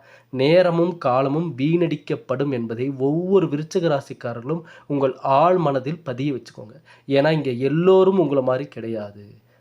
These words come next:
ஒவ்வொருத்தரும் ஒவ்வொரு சிந்தனையில ஒவ்வொரு திசையை நோக்கி பயணிச்சிட்டு இருக்காங்க. அங்க எல்லார்கிட்டயும் ஒரு விஷயத்த ஒரே மாதிரி எதிர்பார்க்கறதுன்றதே பெரிய முட்டாள்தனம். அந்த வகையில விருச்சிக ராசிக்காரர்கள் எதிர்பார்ப்புகள் இருக்கணும்.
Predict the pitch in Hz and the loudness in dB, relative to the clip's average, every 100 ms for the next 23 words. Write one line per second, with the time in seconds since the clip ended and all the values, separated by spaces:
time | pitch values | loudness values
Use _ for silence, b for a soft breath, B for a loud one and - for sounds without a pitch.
0 | _ 139 147 147 143 - 139 180 151 135 | _ 0 2 2 0 -2 0 0 0 -2
1 | 143 147 - 139 165 151 147 165 139 151 | -2 -2 -4 -4 0 2 2 2 0 0
2 | 160 135 143 180 180 160 160 165 135 135 | 0 -2 -2 2 2 0 -2 0 0 0
3 | 131 120 117 110 110 - b b b - | -4 -10 -14 -18 -18 -20 b b b -2
4 | 151 151 143 175 214 208 202 196 220 180 | 0 2 2 4 6 4 4 4 6 4
5 | 170 165 208 208 170 185 208 196 175 160 | 4 0 2 4 6 6 6 4 4 2
6 | 190 175 180 180 165 170 165 165 226 226 | 2 4 2 2 0 0 0 2 2 2
7 | 156 180 156 135 139 131 107 - b b | 2 2 0 -2 -2 -2 -10 -18 b b
8 | b b 123 120 120 120 139 127 143 147 | b b -8 -4 -4 -4 -2 0 -2 -4
9 | 131 135 156 180 160 135 - - 123 120 | -8 -8 -4 -2 -2 -2 -6 -12 -10 -10
10 | 117 147 165 165 b b 143 151 165 208 | -8 -6 -6 -8 b b 0 2 4 4
11 | 190 185 - 165 156 147 196 233 233 185 | 4 4 2 2 2 4 4 4 4 4
12 | 139 170 240 | 6 6 6